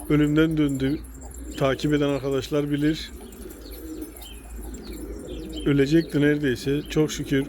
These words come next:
kurtuldu ve erkek çıktı. Takım da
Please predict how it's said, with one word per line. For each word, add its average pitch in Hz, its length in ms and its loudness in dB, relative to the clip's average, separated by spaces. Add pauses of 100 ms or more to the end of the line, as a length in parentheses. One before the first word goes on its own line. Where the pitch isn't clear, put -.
(120)
kurtuldu 139 600 2 (720)
ve 143 140 8
erkek 151 320 4
çıktı. 135 440 0 (1800)
Takım 143 340 2
da 151 200 6